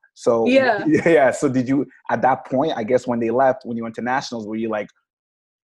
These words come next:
Speaker 1: "For sure you have to win this year"? You're not, you know, I, like, what, what was your, like,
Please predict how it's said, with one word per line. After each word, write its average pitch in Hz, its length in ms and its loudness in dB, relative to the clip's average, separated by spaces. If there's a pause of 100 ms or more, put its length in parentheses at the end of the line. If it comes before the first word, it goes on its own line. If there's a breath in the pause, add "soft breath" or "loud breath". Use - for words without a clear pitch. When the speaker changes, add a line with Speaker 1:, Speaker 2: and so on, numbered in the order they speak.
(120)
Speaker 1:
"For 120 100 -4
sure 131 220 2
you 120 100 2
have 120 140 0
to - 60 -4
win 113 180 0
this 113 240 -2
year"? 107 300 0
You're 107 120 -4
not, 107 240 -6 (140)
you 113 120 -10
know, 107 260 -6
I, - 120 -8
like, 110 140 -6
what, 135 240 4
what 135 120 2
was 151 120 -2
your, 120 300 0 (340)
like, 104 260 -8